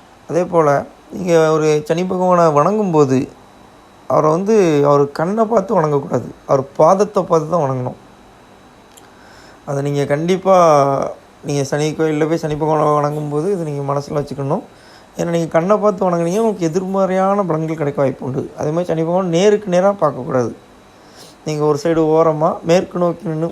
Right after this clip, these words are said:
வணங்குறது ரொம்ப நல்லது. அவரை வணங்க போகும்போது அவருக்கு விருப்பமான கலர்களாக சொல்லக்கூடிய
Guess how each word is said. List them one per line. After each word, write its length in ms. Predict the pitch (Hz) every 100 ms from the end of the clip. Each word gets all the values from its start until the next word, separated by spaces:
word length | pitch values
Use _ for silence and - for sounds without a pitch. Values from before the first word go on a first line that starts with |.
| 170
வணங்குறது 420 | 139 151 151 139 185 427 -
ரொம்ப 200 | 147 151 143
நல்லது. 260 | 131 120 - - - - - - - - - - - - - - -
அவரை 180 | 160 165
வணங்க 260 | 165 202 226 196
போகும்போது 540 | 190 185 175 175 180 220 175 147 135 - - - - -
அவருக்கு 380 | 156 180 180 175
விருப்பமான 460 | 180 190 196 202 202 196
கலர்களாக 500 | 170 170 180 170 170 170
சொல்லக்கூடிய 420 | 156 - 156